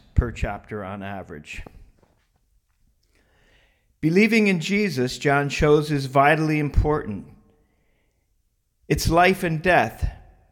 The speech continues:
for all eternity. Whoever believes will not be condemned and perish, but will enjoy being children of God with everlasting life.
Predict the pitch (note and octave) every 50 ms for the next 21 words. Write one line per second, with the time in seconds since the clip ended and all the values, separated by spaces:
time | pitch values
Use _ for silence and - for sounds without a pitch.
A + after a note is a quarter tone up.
0 | _ _ _ _ - - C#3 B2 C3 C3 C3 C3 C3+ C3 - D3+ D3 C#3+ C#3 B2+
1 | - - G#2 F2 D2 - - _ _ _ _ _ _ _ _ _ _ _ _ _
2 | _ _ _ - B2+ C3 C#3 D#3 D#3+ E3+ D3+ C#3 D#3 D#3 D#3 E3 E3 E3+ F3 D#3+
3 | - C#3 C3 B2 B2+ C#3 D3+ D#3 D3+ - - - D#3+ D#3 D#3 D#3 - D#3+ D#3 D3+
4 | C#3 D3 D3 D3+ D#3 D#3+ F3+ F#3 F#3 - - - - - - _ _ _ _ _
5 | _ _ _ - C3+ C3 B2 - - C3+ C#3 C#3+ D#3 E3+ F#3+ - - - - -
6 | - - - - _ _ _ _ _ _ _ _ _ _ _ _ _ _ _ _
7 | _ _ _ - - C3 D3+ D#3 D#3+ D#3 D3+ C#3+ C#3+ C3 C3+ D#3 D#3+ E3 E3 F3
8 | E3+ D3+ D#3+ D3+ D3 C#3+ C3+ - - - G3+ G3 F#3 F#3+ F#3+ F3+ F3 D#3+ D#3 -
9 | C#3+ C3+ B2 A#2 G#2+ G2 G2+ G2+ - - - - _ _ _ _ _ _ _ _
10 | _ - C3 C3 B2+ D3 C#3 C3+ C#3 C3+ B2+ B2+ B2 B2+ B2+ - - - B2+ A#2+
11 | A#2 A#2 A#2 A2 G#2 F#2 F2+ -